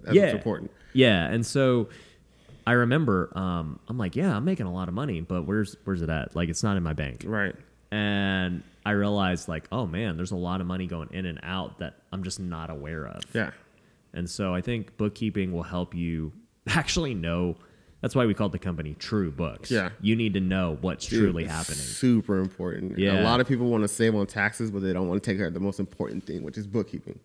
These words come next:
Speaker 2: You have to pay
Speaker 1: Yeah.
Speaker 2: for it. Um, but yeah, the third thing it allows you to do is typically, like, if you're gonna get bookkeeping, um, with us anyway too, is, like,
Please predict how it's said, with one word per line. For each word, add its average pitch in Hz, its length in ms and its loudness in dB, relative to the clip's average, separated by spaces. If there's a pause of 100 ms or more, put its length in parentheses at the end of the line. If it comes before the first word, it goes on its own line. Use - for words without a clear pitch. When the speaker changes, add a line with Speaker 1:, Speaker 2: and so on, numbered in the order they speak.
(160)
Speaker 2:
You 98 140 2
have 92 320 -4
to - 80 -10
pay - 140 -4
Speaker 1:
Yeah. 104 140 6
Speaker 2:
for 71 200 -6
it. 53 100 -10 (340)
Um, 95 560 -2 (680)
but 139 80 4
yeah, 120 140 4
the 104 100 2
third 131 320 2
thing 110 160 2
it 98 80 2
allows 87 400 2
you 87 100 0
to 87 140 -6
do 82 300 -2
is 80 120 -6
typically, 95 640 0
like, 87 200 -4
if 95 120 -6
you're 110 120 -4
gonna 104 120 -2
get 92 200 -4
bookkeeping, 78 580 -8 (560)
um, 76 500 -6 (140)
with 113 180 -2
us 87 220 -4
anyway 82 320 -6
too, 82 260 -4
is, 78 140 -8
like, 71 280 -10